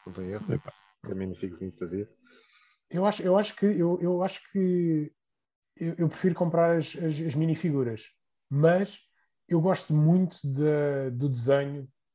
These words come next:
Speaker 3: que a Lego tem. A Lego, a, a Lego tem um, tem um estilo nas, na,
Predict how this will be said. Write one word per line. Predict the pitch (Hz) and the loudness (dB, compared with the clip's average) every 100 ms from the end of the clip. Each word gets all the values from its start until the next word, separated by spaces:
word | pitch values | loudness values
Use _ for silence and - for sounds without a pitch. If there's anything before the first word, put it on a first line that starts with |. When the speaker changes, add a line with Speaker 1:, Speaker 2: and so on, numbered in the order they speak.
| - | -4
Speaker 3:
que | - | 2
a | |
Lego | 151 151 147 | 4 4 2
tem. | - 131 120 _ _ _ - | -2 -2 -4 _ _ _ -2
A | 233 | 4
Lego, | 262 262 - 196 - | 4 6 6 6 4
a, | 185 | 0
a | |
Lego | 180 202 | 2 0
tem | - 190 190 | 2 2 2
um, | 185 175 165 156 | 0 -2 -4 -4
tem | 180 | -2
um | 180 | 0
estilo | 160 - 160 127 | -2 -2 -2 0
nas, | 120 131 - | -4 -6 -6
na, | 143 135 | -6 -6